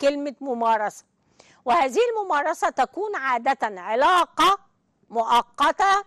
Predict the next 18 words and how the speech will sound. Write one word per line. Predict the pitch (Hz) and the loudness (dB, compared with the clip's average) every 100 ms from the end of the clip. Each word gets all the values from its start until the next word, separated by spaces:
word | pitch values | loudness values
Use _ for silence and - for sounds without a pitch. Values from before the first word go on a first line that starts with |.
| _ _ _ | _ _ _
تتنازل | 294 240 262 269 359 403 415 359 | -6 -2 -2 0 0 0 -2 -2
فيها | 370 370 311 | 0 0 -2
الزوجة | 240 220 311 339 330 285 349 415 - _ _ | -6 -2 2 4 4 4 2 2 -2 _ _
عن | - 247 330 370 415 _ _ | -2 2 2 2 -4 _ _
السكن | - - - 294 - 370 392 415 _ - | -10 -10 -4 -4 -2 -4 -4 -14 _ -10
مع | 208 208 | -4 -4
الزوج | 214 208 302 339 359 - _ _ _ _ | -4 0 4 4 0 -12 _ _ _ _
وتحمله | 214 220 226 220 220 214 208 220 _ - - 247 277 294 | -4 -2 -2 -4 -6 -8 -10 -14 _ -8 -4 -2 -2 -2
للمصاريف. | 247 214 190 - 175 - _ _ _ _ _ _ _ | -2 -6 -10 -12 -14 -16 _ _ _ _ _ _ _
يعني | 214 240 240 226 | -2 0 0 -2
هي | 392 392 359 311 - _ | -2 0 2 2 -2 _
فقط، | 370 - 339 330 - _ _ _ _ _ _ _ | 0 0 0 0 -2 _ _ _ _ _ _ _
يعني | 226 190 196 | -4 -4 -4
ملهاش | 196 196 226 285 285 | -6 -6 0 0 0
بيت | 226 262 302 359 _ - | 0 0 0 -2 _ -14
هتبقى | - 208 160 196 | -8 -8 -6 -6
مع | 196 190 | -4 -2
جوزها، | 214 269 349 | 0 0 2